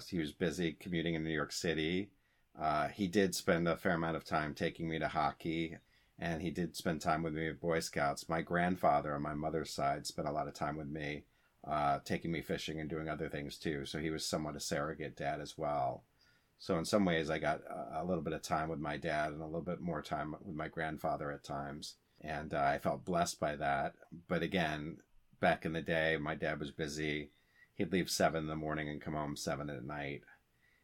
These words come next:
And very often he'd work, you know, during the weekends too. So it was, uh, that culture of, you know,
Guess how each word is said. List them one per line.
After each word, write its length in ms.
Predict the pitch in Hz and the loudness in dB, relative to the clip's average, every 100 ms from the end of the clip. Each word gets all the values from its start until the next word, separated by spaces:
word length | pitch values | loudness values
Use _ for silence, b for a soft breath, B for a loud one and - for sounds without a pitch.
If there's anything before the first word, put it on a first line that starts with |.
| _ - | _ -8
And 180 | 76 | -4
very 160 | 73 78 | 0 2
often 460 | 73 76 - 80 71 | 4 2 -2 -6 -4
he'd 280 | 76 73 | -4 -4
work, 220 | - 73 71 | -2 -2 -2
you 140 | 85 | -4
know, 80 | 73 | -4
during 260 | 64 76 73 | -2 -2 -2
the 60 | |
weekends 560 | 76 71 - 67 69 - | -4 -4 -4 -4 -6 -4
too. 360 | 95 78 71 76 | -2 0 -2 -8
So 340 | - - 143 - _ _ _ _ | -6 -4 -4 -12 _ _ _ _
it 220 | - 76 | -6 -6
was, 400 | 78 73 73 - | -4 -4 -4 -2
uh, 360 | 69 67 69 71 B B _ _ - | 0 2 2 -2 B B _ _ -6
that 300 | 92 87 - _ - | 2 2 2 _ -2
culture 400 | 104 90 - 80 | 4 4 4 0
of, 140 | 73 _ - - | -2 _ -16 -6
you 100 | 87 | -2
know, 240 | 69 | -2